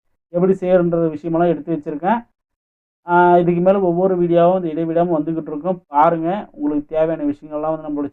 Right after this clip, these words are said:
சேனல்ல கிடைக்கும். நீங்க எங்கேயும் அலைஞ்சு தேடி அலைய, அலைய தேவையில்ல, நம்மளோட சேனல்ல வந்து கிடைக்கும்.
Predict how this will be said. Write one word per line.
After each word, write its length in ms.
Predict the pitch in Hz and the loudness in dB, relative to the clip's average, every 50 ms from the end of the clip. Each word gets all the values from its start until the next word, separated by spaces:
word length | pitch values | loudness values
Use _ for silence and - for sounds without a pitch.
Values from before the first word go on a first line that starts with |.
| - | -8
சேனல்ல 440 | 147 147 147 147 156 180 196 196 _ | -8 -6 -6 -4 -4 -6 -6 -8 _
கிடைக்கும். 340 | - 143 143 147 147 170 175 | -8 -8 -6 -6 -6 -6 -6
நீங்க 140 | 170 151 139 | -6 -6 -6
எங்கேயும் 480 | 131 139 147 160 170 180 190 185 - | -4 -4 -4 -2 -2 -4 -4 -6 -8
அலைஞ்சு 500 | - 135 135 135 143 147 143 156 175 175 175 165 151 143 135 127 123 120 113 113 - _ _ _ _ _ _ _ _ _ _ _ | -10 -10 -8 -6 -6 -6 -6 -4 -4 -2 -2 -2 -4 -4 -6 -6 -8 -10 -12 -16 -18 _ _ _ _ _ _ _ _ _ _ _
தேடி 280 | 175 175 175 175 175 | -4 0 2 4 4
அலைய, 300 | 160 147 156 160 165 156 143 | 4 4 2 2 0 -2 -2
அலைய 280 | - 127 131 147 160 151 147 | -4 -4 -2 -2 -2 -2 -2
தேவையில்ல, 300 | 151 143 143 156 160 156 | -2 -2 0 0 0 -2
நம்மளோட 220 | 147 139 143 147 | -2 -4 -4 -4
சேனல்ல 280 | 143 - 143 143 139 139 | -6 -6 -6 -6 -4 -4
வந்து 220 | 147 151 151 147 | -4 -4 -4 -8
கிடைக்கும். 420 | - 131 127 127 120 - - 95 | -8 -8 -8 -8 -10 -12 -16 -20